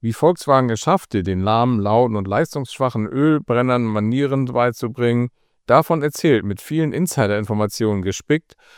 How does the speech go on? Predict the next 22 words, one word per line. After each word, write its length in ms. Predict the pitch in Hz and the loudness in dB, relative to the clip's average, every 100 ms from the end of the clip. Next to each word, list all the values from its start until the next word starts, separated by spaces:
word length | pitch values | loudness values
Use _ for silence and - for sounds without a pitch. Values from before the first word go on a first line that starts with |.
| _ _ - | _ _ -6
dieser 220 | 135 151 | 2 2
dritte 300 | 131 147 147 | 2 -2 0
Band 300 | 180 131 98 | 2 2 0
der 240 | 113 107 95 | -4 -2 0
hochgelobten 680 | 165 - 165 160 160 113 | 0 0 2 2 2 -4
Chronologie 600 | - 139 139 135 143 180 | -4 -2 0 0 0 -2
der 120 | 98 95 | -2 -2
Motorenentwicklung 1000 | 98 - 139 139 127 117 113 - 127 120 | -4 -2 -2 0 -2 -2 -4 -2 -6 -4
bei 160 | 92 | -4
den 180 | 98 101 | -2 0
Wolfsburgern. 880 | 117 190 - - 104 85 87 85 82 _ _ _ _ _ _ | 0 0 -2 0 0 0 -4 -6 -10 _ _ _ _ _ _
Hightech-Diesel 800 | 127 170 - 165 - 139 127 143 | 0 0 2 -2 -2 -4 2 2
von 160 | 123 123 | 2 -4
Volkswagen, 840 | - 165 175 - 101 87 87 82 - _ _ | 0 0 0 -4 -2 -2 -4 -6 -10 _ _
von 220 | - 98 | -10 -4
Michael 400 | 101 131 156 143 | -2 2 4 4
Willmann 480 | 156 196 139 90 90 | 4 4 4 0 -4
und 180 | 101 104 | -6 -4
Eberhard 380 | 107 107 113 120 | -2 0 0 0
Kittler, 480 | 202 - 95 90 85 | -4 -2 -2 -4 -8
zweihundertsechsundfünfzig 1120 | - 131 151 127 143 - 127 131 123 - 101 | -8 0 0 2 -2 -2 -4 -2 -4 -6 -6
Seiten, 500 | - 120 123 117 127 | 0 2 2 0 -4